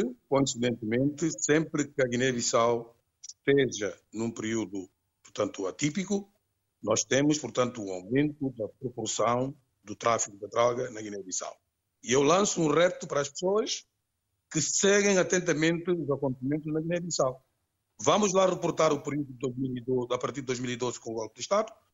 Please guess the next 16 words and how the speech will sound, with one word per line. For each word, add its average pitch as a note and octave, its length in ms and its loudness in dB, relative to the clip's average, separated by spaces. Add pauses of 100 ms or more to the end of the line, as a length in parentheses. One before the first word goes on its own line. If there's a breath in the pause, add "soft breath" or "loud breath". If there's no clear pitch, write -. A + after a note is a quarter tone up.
(380 soft breath)
Vamos C3+ 320 2
reportar B2+ 480 2
o C3+ 80 -2
período C3+ 640 -2
em B2 160 -2
que A#2 100 -10
o A#2+ 340 -4
governo B2 560 0 (440 soft breath)
constitucional C#3 520 4
do A#2+ 140 -8
P B2+ 140 2
A B2 40 2
G A#2+ 160 -4
C A#2+ 200 -4
foi A#2+ 160 -4
demitido A#2 600 -8